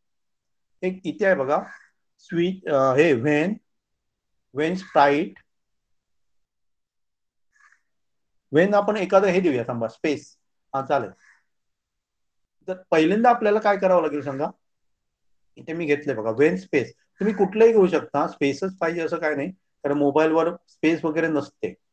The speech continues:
मग तुम्ही select करू शकता up arrow, down arrow किंवा एखादं character पण select करू शकता. ओके? काही select करू शकता.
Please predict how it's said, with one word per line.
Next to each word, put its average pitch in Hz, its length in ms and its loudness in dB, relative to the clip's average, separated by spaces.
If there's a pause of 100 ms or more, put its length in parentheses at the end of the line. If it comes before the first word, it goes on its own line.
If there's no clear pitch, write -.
(460)
मग 147 120 -6
तुम्ही 151 240 -4
select 156 280 0
करू 147 140 -2
शकता 147 400 -4
up 147 200 2
arrow, 127 360 0
down 127 320 -2
arrow 120 240 -8
किंवा - 480 -4
एखादं 180 320 2
character 156 440 2
पण 175 160 -6
select 135 340 -6
करू 104 80 -18
शकता. - 360 -20 (920)
ओके? 139 400 -12 (540)
काही 190 180 4
select 175 340 -4
करू 117 100 -8
शकता. - 300 -16